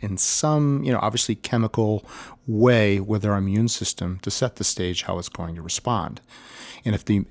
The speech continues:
if the microbiome is out of balance, then all of a sudden the immune system is out of balance and everyone's got this chronic inflammatory state.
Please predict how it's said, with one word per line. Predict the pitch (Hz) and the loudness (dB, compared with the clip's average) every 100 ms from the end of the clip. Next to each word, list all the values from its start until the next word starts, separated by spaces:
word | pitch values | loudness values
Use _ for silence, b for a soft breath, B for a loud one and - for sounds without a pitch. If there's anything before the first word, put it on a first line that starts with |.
| - | -6
if | 107 - | -6 -2
the | |
microbiome | 101 135 170 151 123 160 254 117 | 0 2 4 2 4 4 4 2
is | 92 | 0
out | 98 87 | 0 -4
of | - | -6
balance, | 87 78 80 - - | -6 -6 -8 -6 -2
then | 107 | 0
all | 123 | 2
of | 131 | 2
a | |
sudden | - 139 117 | 2 0 0
the | 104 | 0
immune | 98 135 208 | 2 4 6
system | 214 - - 110 | 4 0 0 -2
is | 98 | 0
out | 95 90 | -2 -4
of | 87 | -6
balance | 87 85 127 - | -4 -2 -2 2
and | |
everyone's | 120 147 139 120 | 4 6 6 4
got | - 123 | 2 2
this | 117 - | 0 -4
chronic | - - 120 127 120 - B B B | -6 2 4 4 0 -6 B B B
inflammatory | - 104 - 120 113 101 - 95 | -4 -4 0 2 2 0 -8 -8
state. | 95 - - - | -6 -6 -6 -10